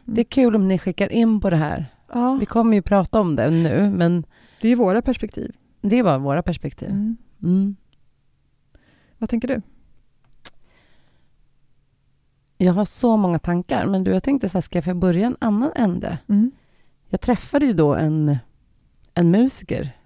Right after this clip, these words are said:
Speaker 2: hemma i mitt, eh, kök.
Speaker 1: Va?
Speaker 2: Mm.
Speaker 1: <laughs> Jaha.
Speaker 2: Det råkade vara min man.
Speaker 1: Jaha.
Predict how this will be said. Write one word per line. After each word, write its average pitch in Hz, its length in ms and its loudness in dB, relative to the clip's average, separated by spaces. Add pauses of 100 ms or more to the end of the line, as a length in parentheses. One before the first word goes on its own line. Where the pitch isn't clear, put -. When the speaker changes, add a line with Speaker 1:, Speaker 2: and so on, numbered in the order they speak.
(100)
Speaker 2:
hemma 151 340 0
i 156 40 -2
mitt, - 540 -8
eh, - 180 -6 (200)
kök. - 540 -10
Speaker 1:
Va? 190 280 -2 (520)
Speaker 2:
Mm. 220 200 6 (280)
Speaker 1:
<laughs> - 280 -20
Jaha. 151 160 -8
Speaker 2:
Det 208 60 4
råkade 202 280 2
vara 156 80 2
min 151 160 2
man. 156 360 -4
Speaker 1:
Jaha. 226 440 0